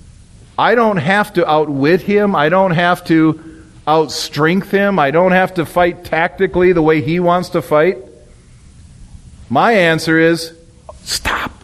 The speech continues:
Okay. "Father, your word says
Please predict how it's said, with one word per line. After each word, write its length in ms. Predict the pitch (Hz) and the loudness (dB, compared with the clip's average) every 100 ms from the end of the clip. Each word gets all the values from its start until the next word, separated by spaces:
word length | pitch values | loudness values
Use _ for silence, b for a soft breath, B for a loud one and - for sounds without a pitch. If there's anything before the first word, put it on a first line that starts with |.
| - | -20
Okay. 160 | - - - b b b b b - - | -16 -16 -18 b b b b b -18 -4
"Father, 600 | 160 190 220 247 - - - - - | 0 2 4 2 0 -16 -20 -20 -8
your 180 | 117 160 | -2 0
word 300 | 175 180 170 | 2 2 0
says 440 | - 120 147 - | -2 -4 -4 -10